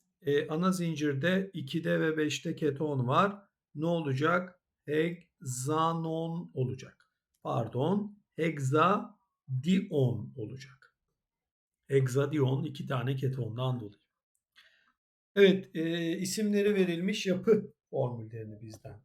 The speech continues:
istiyor. Dietil keton, C iki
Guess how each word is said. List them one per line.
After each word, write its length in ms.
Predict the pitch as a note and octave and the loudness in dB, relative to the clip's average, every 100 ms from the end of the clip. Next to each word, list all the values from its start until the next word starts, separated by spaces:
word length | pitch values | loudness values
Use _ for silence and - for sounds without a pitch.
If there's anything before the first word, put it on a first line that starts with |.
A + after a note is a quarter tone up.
| - | -12
istiyor. 720 | F3+ - A3 G3+ F#3+ F#3+ - _ E3+ | -10 -8 -2 2 4 2 -4 _ 0
Dietil 480 | A3+ G#3+ - A#3 G3+ | 2 2 2 0 4
keton, 640 | G#3 F#3+ F3 G3+ - - _ _ - | 4 6 4 2 0 -8 _ _ -4
C 260 | C3+ F#3+ G3 | 4 6 6
iki 500 | G3 G#3 G3+ G3+ | 4 6 6 4